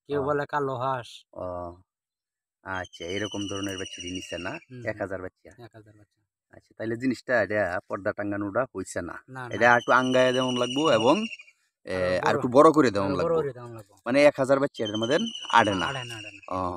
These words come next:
Speaker 2: এটা আর এই পর্দাটা দেওয়ার মানে এটাই রৌদ্র ফিরানির লেগে।
Speaker 1: রৌদ্র ফিরানির লেগে।
Speaker 2: ও, আপনি বলেন নাই যে এইভাবে, আপনি যেহেতু
Speaker 1: বলবো
Speaker 2: জানেন
Speaker 1: আমি,
Speaker 2: মোটামুটি।
Speaker 1: এই মাত্র এই আইছি, আয়ো, খাইনে ব-, বইছে যে আমার আমাতে।
Speaker 2: ও।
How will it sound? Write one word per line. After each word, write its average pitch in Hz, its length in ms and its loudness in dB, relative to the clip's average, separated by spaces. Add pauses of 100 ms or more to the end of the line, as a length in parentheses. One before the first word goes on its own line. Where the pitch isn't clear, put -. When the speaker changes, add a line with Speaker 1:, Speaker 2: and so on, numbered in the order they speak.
(240)
Speaker 2:
এটা 123 240 2
আর 110 180 8
এই 120 140 4
পর্দাটা 139 380 2
দেওয়ার 156 280 8
মানে 123 240 4
এটাই 131 220 2
রৌদ্র 160 280 4
ফিরানির 147 340 2
লেগে। 110 160 2
Speaker 1:
রৌদ্র 175 240 -2
ফিরানির 147 320 -6
লেগে। 113 260 -14 (320)
Speaker 2:
ও, 90 80 -6 (680)
আপনি 139 200 0 (220)
বলেন 135 300 4
নাই 104 240 -2
যে 113 160 0 (140)
এইভাবে, 104 320 0 (120)
আপনি 110 240 -2
যেহেতু 117 260 -4
Speaker 1:
বলবো 196 100 6
Speaker 2:
জানেন 139 200 6
Speaker 1:
আমি, - 80 4
Speaker 2:
মোটামুটি। - 460 2
Speaker 1:
এই 175 80 2
মাত্র 202 340 2
এই 170 140 2
আইছি, 170 260 0 (100)
আয়ো, 170 260 0 (100)
খাইনে 165 420 -6
ব-, 170 260 -6
বইছে 151 320 -4
যে 160 80 -4
আমার 156 220 -4
আমাতে। 139 320 -8 (180)
Speaker 2:
ও। 95 80 -8